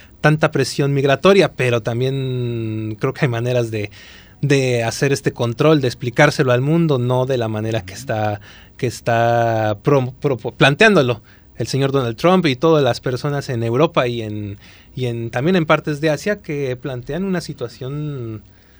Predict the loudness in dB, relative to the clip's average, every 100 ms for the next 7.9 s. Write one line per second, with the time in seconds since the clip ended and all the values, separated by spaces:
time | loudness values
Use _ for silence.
0 | -12 -4 -2 0 -2 0 -2 -2 -16 -20
1 | -20 _ -2 4 4 6 4 0 -4 -4
2 | -2 -2 -2 -6 -6 -6 -4 -4 -6 -4
3 | -4 -2 -2 -2 -2 -2 -4 -4 -4 -2
4 | -4 -8 -14 -12 -8 -8 -8 -8 -10 -12
5 | -12 -10 -10 -12 _ -8 -6 -2 0 0
6 | -2 -4 -4 -4 -4 -2 -4 -2 -4 -2
7 | -2 0 0 -2 -4 -8 -8 -10 -12